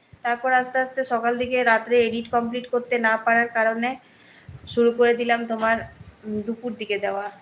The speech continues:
দুটো থেকে। তাও প্রত্যেক দিন হয়তো দুটোর সময় দিতে পারি না, কোনো কোনো দিন সন্ধে হয়ে যায়, বা কোনো দিন মাঝে গ্যাপও পড়ে যায়, এই তো। হুম।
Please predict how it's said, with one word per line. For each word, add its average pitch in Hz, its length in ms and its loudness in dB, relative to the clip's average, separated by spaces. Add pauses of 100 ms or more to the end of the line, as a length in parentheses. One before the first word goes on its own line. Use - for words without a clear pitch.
দুটো 226 260 0
থেকে। 190 360 -6 (240)
তাও 247 240 2 (200)
প্রত্যেক 233 400 -4
দিন 269 140 -4
হয়তো 262 200 -2
দুটোর 240 240 -4
সময় 247 260 -2
দিতে 233 200 -2
পারি 226 240 2
না, 220 120 -2
কোনো 226 240 -8
কোনো 233 180 -8
দিন 233 140 -4
সন্ধে 226 320 -6
হয়ে 220 180 0
যায়, 214 220 4
বা 220 40 -10
কোনো 233 260 -8
দিন 233 160 -2
মাঝে 208 360 -4 (580)
গ্যাপও 208 360 -2 (100)
পড়ে 208 200 -4
যায়, 208 220 -6 (220)
এই 220 80 -16 (100)
তো। 226 80 -20 (3000)
হুম। 226 320 -14